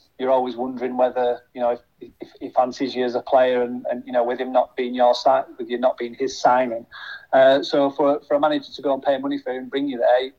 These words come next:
obviously, you know, it gives you that boost straight away. And the training facilities were fantastic. You know, all the training pitches and stuff were, were superb. Um, they had us staying in, um,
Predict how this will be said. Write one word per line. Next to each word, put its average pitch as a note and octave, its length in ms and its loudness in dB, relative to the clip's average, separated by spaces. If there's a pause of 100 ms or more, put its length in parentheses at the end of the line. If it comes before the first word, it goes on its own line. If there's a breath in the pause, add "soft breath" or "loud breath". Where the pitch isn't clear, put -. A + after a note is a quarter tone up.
obviously, B2 560 -4 (180)
you C3+ 120 -8
know, B2 60 -2
it A#2+ 100 -10
gives B2 180 0
you B2+ 80 0
that - 380 0
boost C3 320 -2
straight B2+ 260 -2
away. C3+ 300 6
And B2+ 180 -4 (480 soft breath)
the - 80 -8
training D3 320 2
facilities C3+ 480 -4
were C3 80 -6
fantastic. C#3 680 2
You C3+ 60 -16
know, B2+ 80 2
all C3 100 4
the B2+ 40 -10
training C3 300 -2
pitches C3+ 360 -16
and B2+ 80 -16
stuff C3 300 -6
were, B2+ 220 -2
were C3+ 160 -6
superb. C3 600 0 (180)
Um, A#2+ 560 2 (500 loud breath)
they B2+ 80 0
had B2 200 0
us - 100 -4
staying B2+ 400 -2
in, B2+ 240 -2
um, B2 420 4